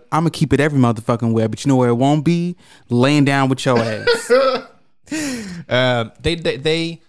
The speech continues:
Speaker 2: um, I don't think it was more about me, them thinking that I wanted to get with them.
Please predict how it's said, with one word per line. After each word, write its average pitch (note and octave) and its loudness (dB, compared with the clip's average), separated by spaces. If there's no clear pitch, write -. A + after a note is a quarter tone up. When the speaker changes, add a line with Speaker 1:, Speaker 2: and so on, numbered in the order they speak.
Speaker 2:
um, B2+ -8
I C#3+ -4
don't E3+ -6
think D3 -8
it C#3 -8
was B2+ -6
more A#2+ -4
about G2+ -4
me, A2 -12
them G#2 -10
thinking F#2+ -14
that F2+ -12
I F2+ -10
wanted F2+ -12
to F2 -18
get F2+ -10
with F#2+ -14
them. G2 -10